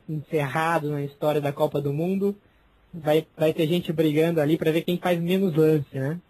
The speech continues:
Pra, <laughs> pra correr e pegar os últimos dias aí de viagem, de folga,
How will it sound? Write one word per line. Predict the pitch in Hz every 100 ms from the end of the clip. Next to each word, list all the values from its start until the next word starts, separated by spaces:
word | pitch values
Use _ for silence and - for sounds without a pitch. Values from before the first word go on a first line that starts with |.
| - _ 214 - 214 -
Pra, | 202 151 - -
<laughs> | -
pra | 160 170
correr | - 165 156 170
e | 185
pegar | 175 156 165
os | 156
últimos | 165 175 165 151 139
dias | 156 170 160 139
aí | 143 147
de | 147
viagem, | 143 135 143 143 139
de | 135
folga, | _ 139 147 143 135